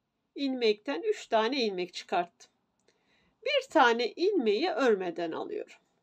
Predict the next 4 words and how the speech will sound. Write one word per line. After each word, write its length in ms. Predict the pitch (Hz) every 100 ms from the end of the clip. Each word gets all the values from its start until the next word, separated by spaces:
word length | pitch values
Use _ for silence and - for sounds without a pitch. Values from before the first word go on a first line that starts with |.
| _ _ _ _ _ _ _ _ _ _ _ _ _ _ _ _ _ -
İlk 220 | 605 -
sıramızda 1040 | - 233 185 190 190 175 _ 220 240 370 _ _ _ _ _ _ _ _ _ -
bu 100 | 403
şekilde 920 | 285 233 - 208 170 190 233 339